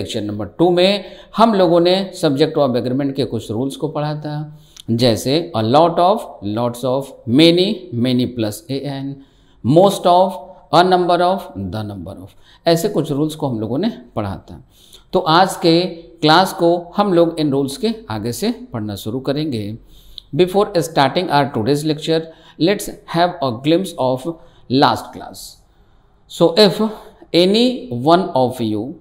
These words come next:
so if any one of you haven't gone through those lectures, please go through those lectures। यदि आप में से किसी ने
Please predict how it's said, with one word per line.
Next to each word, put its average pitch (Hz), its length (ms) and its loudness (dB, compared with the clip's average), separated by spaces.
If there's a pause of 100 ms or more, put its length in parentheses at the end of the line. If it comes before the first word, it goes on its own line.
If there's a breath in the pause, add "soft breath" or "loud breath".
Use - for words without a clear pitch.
(180)
so - 140 -10 (120)
if 135 120 -8 (140)
any 123 220 -4
one 120 160 -6 (140)
of 107 180 -10
you 135 180 -2 (400 loud breath)
haven't 202 340 -2 (100)
gone 156 260 -2
through 139 180 -2 (300)
those 170 240 -2 (180)
lectures, 143 420 -10 (340 soft breath)
please 190 340 0
go 151 80 2 (180)
through 185 160 0 (340)
those 131 300 -2
lectures। - 420 -18 (440 soft breath)
यदि 156 400 2
आप 135 260 -2
में 180 120 -2
से 175 280 -4 (380 soft breath)
किसी 160 280 0
ने 180 220 -2